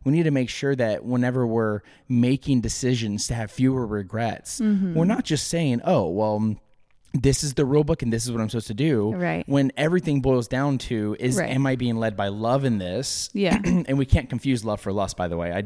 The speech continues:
Speaker 2: Yeah.
Speaker 1: wanna, I wanna get that clear.
Speaker 2: Totally.
Speaker 1: But there's, there's the, the purpose behind the rules is love.
Speaker 2: Right. No, it's, it's kind of, it goes back to that question that you brought up, dating. Uh, we talk about this a lot over on YouTube, but so many people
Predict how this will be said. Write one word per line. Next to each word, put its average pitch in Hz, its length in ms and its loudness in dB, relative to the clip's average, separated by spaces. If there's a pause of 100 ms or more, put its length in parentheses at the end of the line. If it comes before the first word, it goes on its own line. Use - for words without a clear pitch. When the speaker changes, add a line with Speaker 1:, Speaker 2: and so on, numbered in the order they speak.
(120)
Speaker 2:
Yeah. 95 220 -2
Speaker 1:
wanna, 104 160 0 (100)
I - 80 -6
wanna 101 260 -2
get 95 200 -8
that 90 400 -8
clear. - 300 -2
Speaker 2:
Totally. 214 160 0 (460)
Speaker 1:
But 117 300 2 (340)
there's, 135 560 0
there's 135 280 2
the, 123 160 0
the 113 160 -4
purpose 165 600 -2
behind 135 760 -4
the 117 80 -2
rules 98 380 -8
is 104 140 -14
love. - 500 -14 (140)
Speaker 2:
Right. 156 340 -4
No, 175 220 0
it's, 175 260 0
it's 202 180 -2
kind 233 200 2
of, 262 260 4
it 202 100 2
goes 202 260 2
back 185 240 2
to - 80 -4
that 160 180 0
question 170 400 0
that 160 120 -2
you 175 100 -2
brought 165 180 4
up, 160 160 0
dating. 147 500 -2 (420)
Uh, 175 160 2
we 190 120 4
talk 196 260 0
about 208 240 2
this 165 160 -2
a 165 80 -2
lot 147 280 0
over 160 200 -2
on 147 140 -2
YouTube, 156 480 -4
but - 180 -4
so 214 180 4
many 226 180 6
people 185 260 0